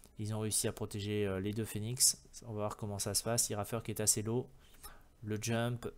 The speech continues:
de Kuvo sur Iraffer qui s'est stun shield. Et un mid qui est très, très low life. Oh, c'est ouf les P V des, des Pantera là. Et ils arrivent à tuer personne. Le Back of God.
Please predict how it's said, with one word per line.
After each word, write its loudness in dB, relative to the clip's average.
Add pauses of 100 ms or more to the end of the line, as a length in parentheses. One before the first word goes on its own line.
(140)
de 0
Kuvo 0
sur -6
Iraffer 0
qui -8
s'est -2
stun 0
shield. 0
Et -2
un -2
mid -6
qui -6
est -4
très, 0
très 0
low 2
life. 2 (1200)
Oh, 0
c'est 0 (100)
ouf 2
les -2
P -4
V 2
des, 0
des 0
Pantera 4
là. 6
Et 0
ils 2
arrivent 4
à 2
tuer -2
personne. 6
Le 0
Back 2
of 2
God. 4